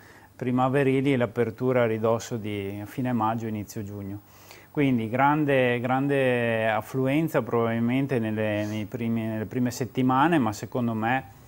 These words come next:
per i prossimi mesi, perché c'è tantissima voglia da parte di tutti i nostri clienti, ma in generale penso a tutti gli avventori, me,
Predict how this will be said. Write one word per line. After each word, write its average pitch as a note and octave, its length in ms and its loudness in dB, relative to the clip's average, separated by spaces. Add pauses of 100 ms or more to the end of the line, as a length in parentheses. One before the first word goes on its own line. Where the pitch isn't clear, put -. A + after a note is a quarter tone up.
(280)
per A#2 140 -2
i A2+ 40 -4
prossimi A2 520 -4
mesi, A2 340 -4
perché G#2 300 -8
c'è G#2 180 -10
tantissima B2 640 -2
voglia A2+ 440 0 (380)
da A#2 140 -4
parte A#2+ 400 0
di G#2+ 160 -8
tutti B2 580 -4
i A2+ 120 -4
nostri B2 340 0
clienti, C#3 440 0
ma A#2 120 2
in A#2 80 0
generale A#2 600 4
penso A2+ 400 -4
a A2 60 0
tutti C3+ 280 -4
gli A#2+ 100 2
avventori, A#2 720 0 (180)
me, B2+ 380 -2